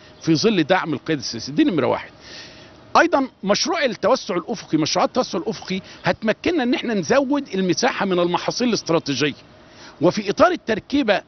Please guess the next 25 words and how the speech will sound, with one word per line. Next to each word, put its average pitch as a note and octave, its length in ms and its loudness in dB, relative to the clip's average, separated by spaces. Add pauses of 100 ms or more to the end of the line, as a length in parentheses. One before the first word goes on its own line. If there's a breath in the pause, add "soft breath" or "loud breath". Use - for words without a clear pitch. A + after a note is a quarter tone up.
(140)
المحصولية F#3 600 0
لهذه D#3+ 420 2
الزراعات D3+ 520 2 (160)
وهذه D3+ 360 -2
الأماكن C4+ 540 -2 (100)
والمناطق F3+ 500 0 (500 loud breath)
هنؤدي B3+ 600 0
إلى A3+ 80 2 (100)
إن G3 140 -2
احنا A#3+ 240 0
نزود A3+ 680 2
نسبة G3+ 400 -2
التغطية D#3+ 640 0 (300 soft breath)
ونسبة G#3+ 480 -2
الاكتفاء G3 500 -2
الذاتي E3+ 340 0
من D3+ 160 4
المحاصيل D3+ 440 -2
الاستراتيجية D3+ 720 -2 (260 loud breath)
زي F3 160 2
القمح F#3 360 -2
والذرة D3 400 2 (260 loud breath)
وبعض F3 320 2
المحاصيل E3+ 420 -6
الزيتية، F3 560 -2